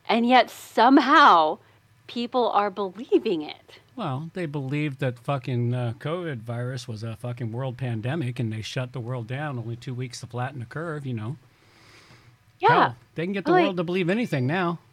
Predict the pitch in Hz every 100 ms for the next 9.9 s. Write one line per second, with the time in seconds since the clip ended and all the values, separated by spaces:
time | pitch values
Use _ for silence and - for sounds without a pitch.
0 | _ _ - 196 185 220 170 214 196 202
1 | 226 - 208 226 220 208 226 196 123 147
2 | 165 208 - 214 190 190 196 196 208 196
3 | 160 123 156 202 170 127 151 180 143 170
4 | 120 107 - _ _ _ _ _ _ _
5 | _ _ _ _ _ _ _ _ _ _
6 | _ _ _ _ _ _ _ _ _ _
7 | _ _ _ - 269 - 135 247 214 -
8 | _ _ _ _ _ _ _ _ _ _
9 | _ 247 233 277 240 196 202 240 202